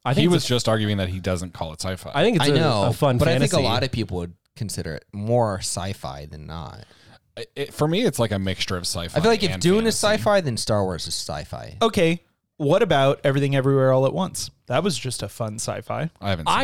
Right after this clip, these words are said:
Speaker 2: it.
Speaker 1: I just watched that a couple weeks ago, and I did think it was very fun.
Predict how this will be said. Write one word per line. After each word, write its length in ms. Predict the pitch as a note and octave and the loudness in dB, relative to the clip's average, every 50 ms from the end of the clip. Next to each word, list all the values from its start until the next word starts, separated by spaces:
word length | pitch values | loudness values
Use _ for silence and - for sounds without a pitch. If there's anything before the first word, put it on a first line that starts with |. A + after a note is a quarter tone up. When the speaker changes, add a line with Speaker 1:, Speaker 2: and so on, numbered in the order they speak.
| - C3+ | 0 0
Speaker 2:
it. 60 | B2 B2 D3 - | -2 -4 -4 -2
Speaker 1:
I 180 | - D3+ E3 F3+ | 0 2 2 2
just 340 | D3+ - - D3 D3+ - - | 0 2 2 2 2 4 4
watched 280 | C3+ C3 C3 C3+ - - | 4 2 2 2 2 2
that 200 | C#3+ D3 C#3+ C3+ | 2 2 2 0
a 60 | B2+ | 0
couple 220 | - D3 C3+ C3+ B2+ | 2 2 4 4 4
weeks 220 | C3+ C3 - - | 4 2 0 0
ago, 340 | D3 C#3+ D3+ D#3 E3 E3 D#3+ - C#3 | 0 2 4 4 4 2 2 2 2
and 280 | C3 B2+ B2+ B2+ B2+ | 2 4 4 2 2
I 160 | A#2 B2 B2 | 2 0 0
did 360 | A#2+ A2+ - C#3 D3 C#3+ C3+ - | 0 0 2 4 4 4 4 2
think 160 | C#3+ B2 B2+ | 2 2 2
it 40 | B2 | 2
was 140 | A#2+ A#2 | 2 2
very 220 | G#2+ A#2 G#2+ A2 A2+ | 2 2 2 2 2
fun. 360 | - - A2+ A2+ B2 C#3 | 2 2 0 0 0 -2